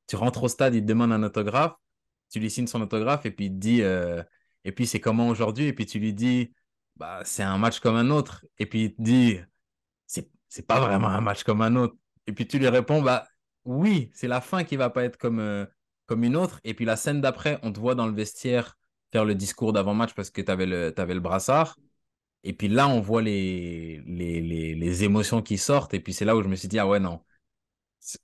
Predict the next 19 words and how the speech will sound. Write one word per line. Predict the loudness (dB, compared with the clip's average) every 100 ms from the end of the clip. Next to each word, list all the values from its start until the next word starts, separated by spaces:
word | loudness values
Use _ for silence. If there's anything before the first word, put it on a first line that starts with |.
| -6
ça | -2
me | 2
paraissait | 2 2 2 0
bizarre | 2 2 2 0
quand | -4
même. | -6 -6 -4
Dix-huit | -2 -2 -2 -4 -2
années, | 0 0 0
t'as | -2 -8
fait | -8
ça | -8 -2
toute | 0 2
ta | 4 4
vie | 4 2 0 _ -8
et | -2
t'arrives | 0 2 2
à |
rester, | 2 0 0 2 4
euh, | 4 2 0